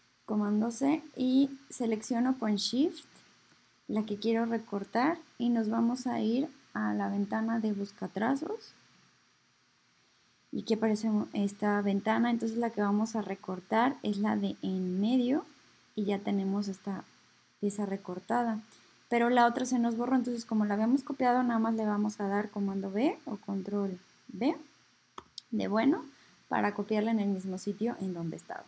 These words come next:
Y nos podemos ir en comando Y para ver nuestro trazo y si se fijan está perfectamente cortado. Ok.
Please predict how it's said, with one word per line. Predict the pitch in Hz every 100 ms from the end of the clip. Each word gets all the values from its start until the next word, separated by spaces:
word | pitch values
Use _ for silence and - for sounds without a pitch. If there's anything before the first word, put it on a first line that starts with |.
| - _ _ _ _
Y | 240 262 277
nos | 262
podemos | 269 220 220 226 247 247
ir | 247 233 -
en | 208
comando | 202 202 202 220
Y | 226 226
para | 226 190
ver | 185 196
nuestro | 220 262 247
trazo | 247 240 254
y |
si | 240 202
se | 196
fijan | - 202 208
está | 196 190
perfectamente | - 185 - 190 - 190 185 180 190 175
cortado. | - 160 - - - - - - - _ _
Ok. | - -